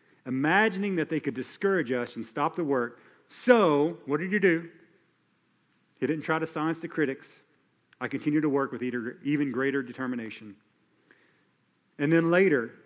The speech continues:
I went to visit Shimei, the son of Deliah, and the grandson of Methishabel, who had confined his home.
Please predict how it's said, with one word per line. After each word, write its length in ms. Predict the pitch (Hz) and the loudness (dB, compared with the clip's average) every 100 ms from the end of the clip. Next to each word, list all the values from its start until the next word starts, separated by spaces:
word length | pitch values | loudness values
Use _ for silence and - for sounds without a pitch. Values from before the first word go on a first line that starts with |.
| _ - | _ -6
I 80 | 135 | -2
went 180 | 156 | -2
to 60 | 139 | 0
visit 300 | 135 147 151 | 0 0 -2
Shimei, 460 | - 170 170 165 156 | -4 -2 0 0 -2
the 80 | |
son 200 | 131 160 | -4 -2
of 120 | 139 113 | -2 -4
Deliah, 500 | 127 156 170 165 160 | -4 -2 -2 -4 -4
and 100 | 127 | -6
the 60 | |
grandson 460 | 117 151 160 160 135 | -2 0 0 -2 -4
of 80 | 127 | -2
Methishabel, 680 | 156 - 160 156 151 147 - - _ | -4 -6 -6 -4 -2 -4 -10 -20 _
who 80 | 156 | 2
had 120 | 143 | 4
confined 400 | 131 127 165 165 | 0 0 0 0
his 180 | 170 - | -2 -2
home. 320 | 151 143 | 0 0